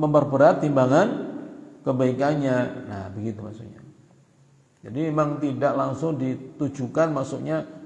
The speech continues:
karena sholat sunnah itu, itu langsung terbebas dari dosa besar, bukan. Tapi dosa besarnya tetap,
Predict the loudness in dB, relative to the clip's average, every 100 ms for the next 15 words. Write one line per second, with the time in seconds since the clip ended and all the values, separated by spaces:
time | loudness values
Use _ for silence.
0 | -20 -20 -10 2 4 4 2 0 0 -2
1 | -2 -2 0 0 0 -2 -4 0 2 2
2 | 0 0 0 0 -4 -10 -14 -18 -20 -20
3 | -20 -20 -20 -20 _ -20 -20 -20 -8 0
4 | 2 4 6 6 6 6 6 2 4 4
5 | 4 4 4 4 0 0 -4 -12 -16 -20
6 | -10 -4 -2 2 2 2 2 2 2 2
7 | 2 6 6 4 -6 -12